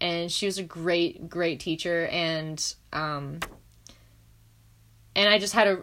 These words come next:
I had a really nice time in that class, and so I realized, I was like, "Oh, wow, this is, I actually really enjoy this," and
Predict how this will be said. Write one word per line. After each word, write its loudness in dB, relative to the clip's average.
I 10
had 8
a 2
really 2
nice 0
time 0
in -6
that -4
class, 2
and -4
so 2
I 6
realized, 2
I -2
was -2
like, -2
"Oh, 4
wow, 6
this -6
is, -8
I 2
actually -2
really -2
enjoy -2
this," -4
and -4